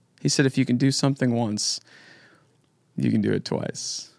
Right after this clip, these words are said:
If you can do it twice, you can do it ten times." That's what he said to me. Dose of my own medicine there. Um, I think that's a great opportunity to apologize to anybody who may have had a relative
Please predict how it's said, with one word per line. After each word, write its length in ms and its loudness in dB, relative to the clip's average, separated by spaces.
If 160 -2
you 60 0
can 120 2
do 120 4
it 80 0
twice, 380 0
you 60 -4
can 100 -2
do 80 -2
it 100 -4
ten 180 -2
times." 440 -8
That's 200 0
what 80 4
he 60 6
said 240 0
to 60 -4
me. 200 -8
Dose 280 6
of 60 6
my 160 4
own 200 6
medicine 400 4
there. 220 0
Um, 460 6
I 60 8
think 140 6
that's 180 4
a 60 2
great 200 6
opportunity 760 4
to 280 4
apologize 960 4
to 160 -4
anybody 680 4
who 200 4
may 280 4
have 140 2
had 140 2
a 40 2
relative 880 -2